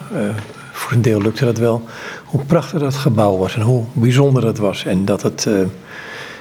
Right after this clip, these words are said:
goed, er gaat een grap over, eh, die kan ik je ook wel vertellen. Dus dat een, een van de mensen die daar toeristenrond leidt, die, eh, die vertelt altijd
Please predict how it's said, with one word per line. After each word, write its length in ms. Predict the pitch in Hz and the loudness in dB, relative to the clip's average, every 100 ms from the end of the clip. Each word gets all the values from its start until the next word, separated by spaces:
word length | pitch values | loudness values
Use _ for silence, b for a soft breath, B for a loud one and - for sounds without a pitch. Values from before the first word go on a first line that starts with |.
| B | B
goed, 180 | - 117 | -2 0
er 60 | |
gaat 100 | - | 2
een 80 | 113 | 0
grap 340 | - 139 110 | 2 0 0
over, 560 | 117 104 - 117 104 101 | 0 0 0 0 2 4
eh, 60 | 95 92 | 2 -2
die 120 | - - | -6 -4
kan 120 | 104 | -2
ik 80 | - | -2
je 60 | |
ook 100 | 113 | 0
wel 80 | 123 | 0
vertellen. 420 | - 131 131 143 | 0 0 2 2
Dus 200 | 113 - | 0 0
dat 220 | 131 127 | -2 -2
een, 260 | - 104 120 | -4 -2 0
een 100 | 107 | 0
van 100 | - | 2
de 60 | 113 | 4
mensen 260 | 113 104 | 4 2
die 120 | 123 | 0
daar 120 | 110 101 | 2 2
toeristenrond 560 | 135 120 - 120 113 | 2 2 2 0 2
leidt, 340 | 117 110 101 - | 2 2 0 2
die, 320 | 101 98 95 | 2 4 4
eh, 60 | 92 - - B B B B B B B B B B | 2 -4 -16 B B B B B B B B B B
die 120 | - 107 | -4 -2
vertelt 380 | 117 127 107 - | 2 2 2 0
altijd 680 | 123 131 - 113 110 - | 0 0 0 0 0 -6